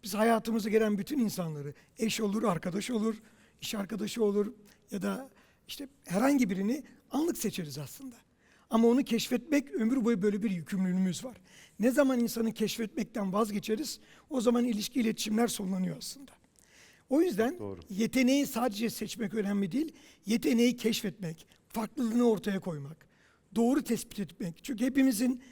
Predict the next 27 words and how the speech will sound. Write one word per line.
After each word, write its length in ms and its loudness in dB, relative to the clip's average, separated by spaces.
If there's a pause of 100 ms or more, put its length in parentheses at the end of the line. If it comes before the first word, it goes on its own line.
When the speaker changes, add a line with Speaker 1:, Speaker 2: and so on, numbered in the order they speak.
(320)
Speaker 1:
yapabildikleri 760 0
var, 160 2 (1040)
bir 200 4
de 260 2 (600)
yapmak 380 0
zorunda 320 0
oldukları 420 -8
var. 200 -20 (320)
Yani 240 4
elimizden 520 4
geleni 300 2
yapıyoruz 420 4
ama 260 2 (520)
gücümüzün 540 2
yettiğine, 480 0 (380)
gönlümüzün 540 6
çektiğine, 560 2 (240)
her 120 2
açıdan 340 4
yeteneğe 500 2
bakmak 380 -6
lazım. 340 -8
Çünkü 360 0 (300)
gençlerimiz 500 2
artık 360 0
şunu 240 4
bekliyor. 360 -4